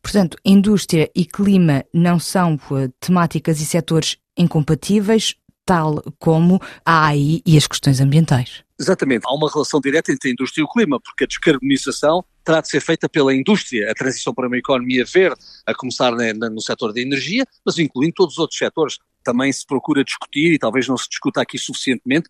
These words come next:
Speaker 2: o setor da alimentação, da agricultura, que é um setor altamente carbonizante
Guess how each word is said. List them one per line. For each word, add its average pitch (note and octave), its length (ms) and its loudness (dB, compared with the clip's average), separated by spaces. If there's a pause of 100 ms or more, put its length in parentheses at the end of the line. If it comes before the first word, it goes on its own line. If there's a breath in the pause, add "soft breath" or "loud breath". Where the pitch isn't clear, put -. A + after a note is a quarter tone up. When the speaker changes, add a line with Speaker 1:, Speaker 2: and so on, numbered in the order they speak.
(240 loud breath)
Speaker 2:
o - 40 -12
setor C#3 460 -2
da A#2+ 120 -2
alimentação, B2 720 -4
da A#2+ 120 -2
agricultura, A#2+ 600 0 (300 loud breath)
que - 80 -2
é - 20 2
um B2+ 80 0
setor C3 420 -4
altamente D3 640 -4
carbonizante C3+ 800 -6